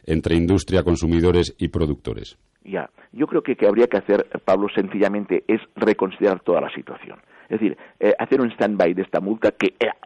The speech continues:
Speaker 2: a su vez, con la actual legislación, la Comisión Nacional de Mercados y Competencia tiene razón, porque af-, aplica la famosa ley del dieciséis del ochenta y nueve,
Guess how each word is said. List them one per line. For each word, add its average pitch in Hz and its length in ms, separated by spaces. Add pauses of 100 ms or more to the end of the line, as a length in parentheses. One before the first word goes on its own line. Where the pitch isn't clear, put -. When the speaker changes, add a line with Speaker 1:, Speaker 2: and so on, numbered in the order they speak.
Speaker 2:
a 113 180
su 95 100
vez, 160 200
con - 120
la 104 80
actual 104 340
legislación, 120 720 (240)
la 98 140
Comisión 101 320
Nacional 120 260
de 117 80
Mercados 110 280
y 107 40
Competencia 110 480
tiene 120 300
razón, 143 400 (380)
porque 104 260
af-, - 280
aplica 113 500 (200)
la 98 100
famosa 110 360
ley 120 140
del 95 140
dieciséis 92 460
del 107 120
ochenta 107 320
y 104 40
nueve, 117 340